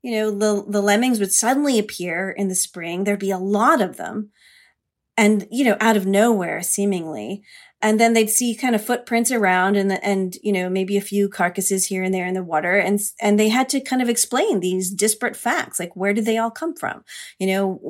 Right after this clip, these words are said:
wh-, and then suddenly they disappear again. Where did they all go? So they had lots of legends and folklore about lemmings. Um, this is up in Norway and S-, Sweden, up in there. And,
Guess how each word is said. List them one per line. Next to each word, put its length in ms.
wh-, 140
and 100
then 240
suddenly 380
they 140
disappear 480
again. 320
Where 140
did 120
they 120
all 160
go? 380
So 140
they 120
had 200
lots 300
of 140
legends 520
and 160
folklore 380
about 360
lemmings. 680
Um, 320
this 160
is 100
up 240
in 360
Norway 560
and 60
S-, 240
Sweden, 460
up 140
in 100
there. 260
And, 380